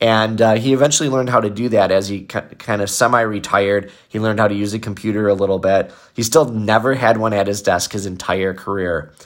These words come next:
which is pretty amazing. Never used a computer, did everything paper. And, uh, so I always had to f-, kind of fill in on the background. I had to help him with the technology part of it.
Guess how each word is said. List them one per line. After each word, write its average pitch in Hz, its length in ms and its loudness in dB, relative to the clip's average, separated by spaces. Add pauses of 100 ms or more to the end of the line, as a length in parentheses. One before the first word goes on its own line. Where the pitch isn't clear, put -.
(220)
which - 100 -14
is 107 100 -6
pretty 101 200 -4
amazing. 85 520 -8 (480)
Never 104 200 0
used 101 240 -2
a 101 60 -6
computer, 92 600 -4 (340)
did 98 140 0
everything 98 500 -4 (120)
paper. 95 520 -4 (520)
And, 101 420 0
uh, 95 240 4
so - 160 4
I 117 120 6
always 117 200 0
had 110 140 0
to 107 60 -2
f-, - 120 -10
kind 110 160 -2
of 104 80 -4
fill 104 220 2
in 101 140 2
on 98 80 -2
the 98 60 -4
background. 95 600 0
I 98 80 -2
had 92 160 -2
to 101 60 -6
help 98 180 0
him 98 100 -4
with 92 120 -8
the 101 60 -4
technology 92 600 -2
part 92 280 0
of 92 100 -4
it. 95 220 -2